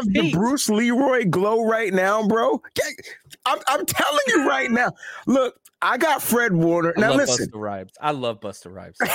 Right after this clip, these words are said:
Speaker 2: <laughs> Remember, he yelled, "He's the Shogun." Yeah, yes.
Speaker 1: <laughs>
Speaker 2: Listen, listen. Nick Bosa is the obvious answer, and I know everybody's going with that, but I'm telling you something right now. Fred Warner's still the captain,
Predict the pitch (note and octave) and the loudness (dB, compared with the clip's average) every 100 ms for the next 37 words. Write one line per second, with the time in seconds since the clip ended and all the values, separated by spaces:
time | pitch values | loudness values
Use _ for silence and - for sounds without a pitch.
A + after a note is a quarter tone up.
0 | - - - - F4+ - D#3+ A#3+ D4 D4 | 0 0 0 0 0 0 0 0 2 0
1 | C#4+ D#4 D#4 G#3+ C#3+ - C4 C#4+ D#4+ F#4 | 0 0 0 0 0 0 0 0 0 0
2 | F4+ - B3+ G#4+ - - - - - - | 0 2 0 0 0 -2 -6 -10 -14 -14
3 | - - G#3 F3+ C4 D4 B3 D#3 - - | -14 -12 -2 0 2 2 0 0 -4 -8
4 | - - D#3 D#3 E2+ - - D#3+ F3 A2+ | -10 -4 -2 0 -4 -6 -2 0 0 0
5 | D3 C3+ C#3 C3 B2+ G#2 A2 F#2+ A2+ G2+ | 0 2 0 2 0 2 2 2 2 2
6 | G#2+ F#2 - F#2+ G2+ F#2+ G#2+ A2 A#2 A#2 | 2 2 -2 0 0 2 2 4 4 4
7 | A2 G2+ G2+ F#2 D#2+ F#2+ F#2+ D#2+ D#2+ E2+ | 2 2 2 0 2 2 2 0 -4 -2
8 | D2+ D3 F#3 A#3+ B3 G#3+ F3 - - B2 | 0 0 -2 0 2 2 2 0 0 0
9 | G#2 F2 F#2+ F2 - F3+ G#3+ B2+ D3+ B2 | 0 2 2 0 0 -2 0 2 2 0
10 | F#2 - D3 D#3 A#2+ - - D3+ F3+ - | 0 0 0 2 0 -2 -2 -2 -2 -4
11 | E2 | -2